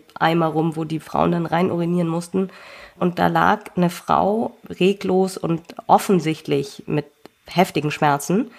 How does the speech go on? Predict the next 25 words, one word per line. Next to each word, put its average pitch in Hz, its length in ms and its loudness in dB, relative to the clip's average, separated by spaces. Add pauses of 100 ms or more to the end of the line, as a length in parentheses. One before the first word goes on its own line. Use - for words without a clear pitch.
(380)
auf 160 200 -2
so 170 100 -4
einer 156 500 2
alten 165 300 -4
Matratze 214 580 -2 (340)
und 170 160 0
daneben 185 480 4
saß 160 220 0
eine 165 80 0
Frau 160 300 2
mit 170 200 2
dem, 160 400 -2
mit 175 140 -6
so 170 80 0
einem 160 140 2
Bündel 190 360 4
im 160 120 2
Schoß 196 400 0
und 180 120 0
dann 170 260 2
übersetzte 175 760 2 (300)
eine 175 140 6
Kollegin 185 480 4
mir, 180 260 4
dass - 420 -4